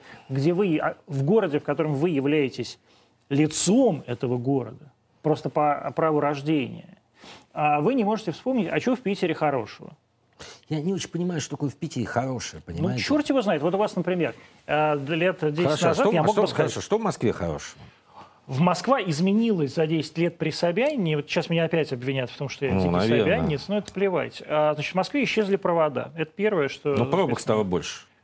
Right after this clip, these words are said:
Speaker 1: Пробок стало меньше.
Speaker 2: Да ну
Speaker 1: Я
Speaker 2: больше стало
Speaker 1: Это
Speaker 2: пробок.
Speaker 1: больше, это
Speaker 2: А,
Speaker 1: меньше, на
Speaker 2: ну,
Speaker 1: самом деле.
Speaker 2: хорошо.
Speaker 1: Вот, э, я ездил, я помню, э, так сказать, э, м, из Останкино, э, в десятом, в одиннадцатом годах до дома, где я жил, э, всегда в центре, на, на Старовагнемском переулке, я ехал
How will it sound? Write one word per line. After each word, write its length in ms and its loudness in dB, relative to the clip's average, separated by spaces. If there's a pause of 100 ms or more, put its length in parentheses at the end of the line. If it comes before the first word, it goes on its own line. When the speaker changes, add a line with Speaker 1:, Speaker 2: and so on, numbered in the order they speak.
(120)
Speaker 1:
Пробок 240 0
стало 220 0
меньше. 580 -2
Speaker 2:
Да 100 4
ну 100 4
Speaker 1:
Я 60 2
Speaker 2:
больше 340 0
стало 220 2
Speaker 1:
Это 40 2
Speaker 2:
пробок. 180 4
Speaker 1:
больше, 300 2
это 180 0
Speaker 2:
А, 40 4
Speaker 1:
меньше, 260 0
на 80 2
Speaker 2:
ну, 60 0
Speaker 1:
самом 240 2
деле. 160 2
Speaker 2:
хорошо. 460 0
Speaker 1:
Вот, 220 -4
э, 380 -4
я 220 4
ездил, 560 2
я 100 2
помню, 320 -2
э, 240 -4
так 80 -14
сказать, 320 -4
э, 460 -4 (100)
м, 360 -8 (180)
из 120 -2
Останкино, 760 -4 (580)
э, 320 0
в 60 -6
десятом, 460 0
в 40 0
одиннадцатом 460 -2
годах 400 2
до 160 0
дома, 300 2
где 160 -2
я 40 0
жил, 180 -2 (140)
э, 220 -4
всегда 280 -6
в 60 -10
центре, 360 -10 (200)
на, 120 -12 (100)
на 80 -8
Старовагнемском 640 -2
переулке, 480 -2 (380)
я 100 4
ехал 300 2